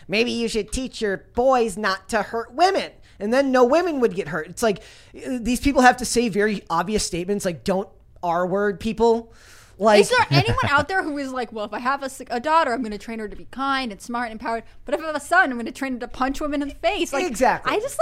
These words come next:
Speaker 2: like, don't think that this is a conscious, like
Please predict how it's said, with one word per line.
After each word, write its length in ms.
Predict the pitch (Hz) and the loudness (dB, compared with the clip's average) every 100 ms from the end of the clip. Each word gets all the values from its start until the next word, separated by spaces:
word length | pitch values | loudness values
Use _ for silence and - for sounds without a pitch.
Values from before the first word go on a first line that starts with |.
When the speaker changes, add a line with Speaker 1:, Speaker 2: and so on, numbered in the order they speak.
| - | 2
Speaker 2:
like, 180 | - | 0
don't 600 | - 254 285 311 285 - - - - - | -6 -2 -2 -6 -10 -16 -20 -20 -20 -18
think 240 | - 311 320 | -12 -10 -10
that 180 | 285 285 | -12 -10
this 180 | 285 | -12
is 120 | 269 269 | -10 -10
a 80 | |
conscious, 540 | 254 - 247 277 - - - | -10 -8 -8 -8 -12 -16 -14
like 240 | 214 196 | -10 -10